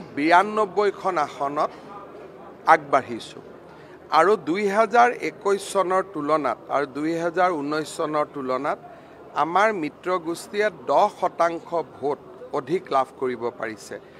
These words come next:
সেইবাবে চৈধ্যটা, চৈধ্যটা পালেতো ভাল আছিল, কিন্তু এঘাৰটা দিছে ৰাইজে, সেইটোকে ৰাইজৰ আশীৰ্বাদ বুলি আমি ধৰি লৈ আগুৱাব লাগিব। আমি এঘাৰটা সমষ্টিত জিকিছোঁ,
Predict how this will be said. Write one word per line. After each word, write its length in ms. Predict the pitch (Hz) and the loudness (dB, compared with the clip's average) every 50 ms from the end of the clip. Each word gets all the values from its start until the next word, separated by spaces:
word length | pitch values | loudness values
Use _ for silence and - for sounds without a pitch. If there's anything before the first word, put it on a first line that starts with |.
| - - - - - - - | -20 -20 -20 -20 -20 -10 0
সেইবাবে 460 | - 190 196 190 220 226 220 226 240 247 - - - - - - - - - - - - | 2 4 6 8 6 6 6 4 2 0 -2 -6 -14 -20 -20 -20 -20 -20 -20 -20 -20 -4
চৈধ্যটা, 500 | - 151 156 147 143 165 185 185 - 190 196 190 - | -4 -4 -2 0 2 2 2 4 4 4 4 4 0
চৈধ্যটা 420 | 175 170 160 156 170 185 - 180 175 - | -4 -4 -4 -4 -4 0 0 0 0 0
পালেতো 300 | 175 170 180 180 180 190 170 151 | 0 0 0 -2 -4 -6 -4 0
ভাল 140 | 165 190 208 208 | 0 0 0 0
আছিল, 220 | - - - 175 - - - - - - - - - - - | -2 -4 -10 -12 -12 -14 -18 -20 -20 -20 -20 -20 -20 -20 -10
কিন্তু 240 | - 214 226 220 - 262 - - - - - 147 | -8 -8 -6 -6 -6 -8 -8 -10 -8 -4 -2 -2
এঘাৰটা 440 | 135 135 147 175 180 196 190 190 208 190 175 | -2 0 2 4 4 4 4 2 -2 -2 -2
দিছে 240 | 185 180 - - 202 185 175 | -6 -6 -2 0 2 4 6
ৰাইজে, 320 | 156 151 151 156 151 165 190 196 - - - - - | 4 4 2 0 -4 -8 -8 -8 -12 -18 -20 -12 -6
সেইটোকে 440 | - 180 180 - 208 202 - 226 220 214 185 | -6 -6 -4 -4 -8 -4 0 0 2 4 4
ৰাইজৰ 400 | 160 156 165 165 151 180 175 180 180 147 | 4 4 2 0 0 2 2 2 2 0
আশীৰ্বাদ 420 | - - 170 165 160 156 165 160 151 147 | 0 -2 -4 -4 0 2 0 0 0 -4
বুলি 200 | 147 156 160 175 226 - - - | -8 -6 -6 -6 -6 -4 -4 -4
আমি 160 | 131 139 151 156 | -4 -4 -4 -6
ধৰি 320 | 143 120 117 127 135 139 143 147 | -6 -6 -4 -4 -4 -2 -4 -4
লৈ 100 | 185 285 - - | -4 -4 -2 -4
আগুৱাব 300 | 131 131 127 131 120 107 110 110 - | -4 -2 0 0 -2 -2 -2 -8 -10
লাগিব। 220 | 107 101 107 - - - - - - - - | -12 -14 -14 -16 -16 -18 -20 -20 -14 -8 -6
আমি 240 | 123 131 135 151 165 175 175 185 - - - - - 127 | -6 -4 -4 -4 -2 -2 -4 -6 -8 -12 -12 -6 -6 -6
এঘাৰটা 600 | 123 110 120 135 151 151 156 156 - - 165 170 175 165 - | -4 -4 -2 2 2 2 2 2 0 4 4 4 4 4 0
সমষ্টিত 560 | 151 131 139 143 139 135 - - - 156 151 127 110 | -4 -4 -2 -4 -4 -6 -8 -10 -10 -10 -10 -8 -10
জিকিছোঁ, 520 | 117 117 - - 131 131 - - - 139 | -12 -12 -10 -8 -8 -8 -8 -8 -10 -12